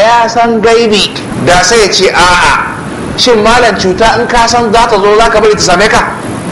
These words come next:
Sai mu, sai ya ce, "To, abin da zai faru, yaƙin nan in har gobe za a yi, ba mu da nasara,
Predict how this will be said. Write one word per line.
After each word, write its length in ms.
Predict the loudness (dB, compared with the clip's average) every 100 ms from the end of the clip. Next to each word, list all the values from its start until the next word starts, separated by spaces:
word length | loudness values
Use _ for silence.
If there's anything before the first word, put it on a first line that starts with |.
| -4
Sai 200 | 0 2
mu, 100 | 2
sai 180 | 2 0
ya 40 |
ce, 100 | 0
"To, 100 | 0 0
abin 320 | 0 2 2
da 80 | 2
zai 160 | 2 2
faru, 380 | 2 2 0 -2 -6 -10 -10 -8 -4
yaƙin 600 | 0 2 2 2 0 2
nan 180 | 0 0
in 140 | 0
har 200 | 2 2 2
gobe 320 | 0 2 2
za 100 | 2 2
a 60 |
yi, 200 | 0 -2 -6 -10 -2
ba 80 | 0
mu 60 | 2
da 100 | 2
nasara, 420 | 2 2 0 0